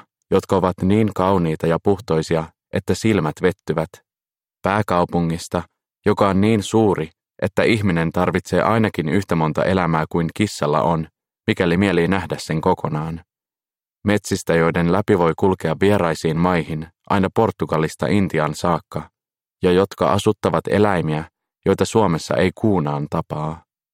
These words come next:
Isoäidistäni, joka on tehnyt ruokaa miljoonille,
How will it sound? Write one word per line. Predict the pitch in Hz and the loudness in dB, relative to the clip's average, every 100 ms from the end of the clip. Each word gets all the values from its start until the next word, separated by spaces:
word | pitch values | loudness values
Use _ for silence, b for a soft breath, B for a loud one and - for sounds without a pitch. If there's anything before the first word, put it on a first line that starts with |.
| _ _ _ - | _ _ _ -4
Isoäidistäni, | 95 92 76 85 82 - 80 80 82 _ _ _ 101 | -2 2 2 2 -2 -6 -6 -6 -8 _ _ _ -2
joka | 95 92 | 2 2
on | 87 | 2
tehnyt | 98 90 - | 2 0 -2
ruokaa | - 113 95 80 80 | 2 4 4 0 2
miljoonille, | 98 92 76 73 - - 160 | 2 2 0 -4 -6 -6 -8